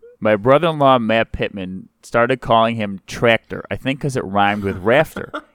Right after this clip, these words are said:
Speaker 1: And we were just, like, screwing around, and it is stuck. Like, <laughs> everyone, every one of our male friends calls Danny <laughs> Tractor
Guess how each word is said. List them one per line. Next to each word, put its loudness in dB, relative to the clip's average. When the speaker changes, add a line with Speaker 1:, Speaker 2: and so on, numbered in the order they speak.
Speaker 1:
And -4
we 2
were 2
just, -6
like, -2
screwing -2
around, 2
and 2
it -2
is -2
stuck. 0
Like, -2
<laughs> -20
everyone, -4
every -2
one 0
of -4
our 4
male 0
friends -6
calls 2
Danny -2
<laughs> -16
Tractor -2